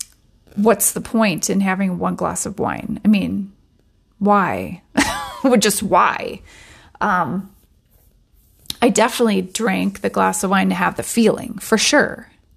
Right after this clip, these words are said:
Yeah, I mean, sure, it tasted good, of course. But, um, definitely drank to have the feeling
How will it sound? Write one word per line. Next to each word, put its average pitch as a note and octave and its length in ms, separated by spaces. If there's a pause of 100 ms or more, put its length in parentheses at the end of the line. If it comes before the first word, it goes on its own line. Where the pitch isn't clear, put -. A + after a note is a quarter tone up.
(120)
Yeah, E3+ 160
I - 100
mean, D4 80
sure, G#3+ 220
it - 100
tasted - 380
good, - 300
of - 100
course. - 540 (680)
But, G3+ 480 (120)
um, F#3+ 460
definitely A3 460
drank G#3 300
to G3 100
have F3+ 220
the F#3 80
feeling - 880